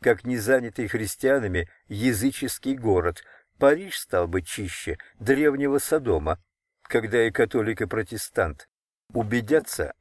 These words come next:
настолько же полно, как буддист или брахман, что каждое их преступление будет наказано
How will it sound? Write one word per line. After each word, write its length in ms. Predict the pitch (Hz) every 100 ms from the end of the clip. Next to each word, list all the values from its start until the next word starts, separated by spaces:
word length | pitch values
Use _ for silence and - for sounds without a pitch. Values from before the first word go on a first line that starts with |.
| -
настолько 840 | 107 113 120 - - 117 101 107
же 140 | 92 98
полно, 420 | - 92 82 82
как 220 | 95 82
буддист 600 | 82 95 87 85 90 -
или 140 | 90 85
брахман, 560 | 85 90 - 85 76 - - -
что 300 | - - 120
каждое 480 | 107 131 110 87 92
их 320 | 95 - 101
преступление 720 | - 98 - 107 92 101 87 85
будет 340 | 90 90 87
наказано 760 | 110 101 - 107 120 78 71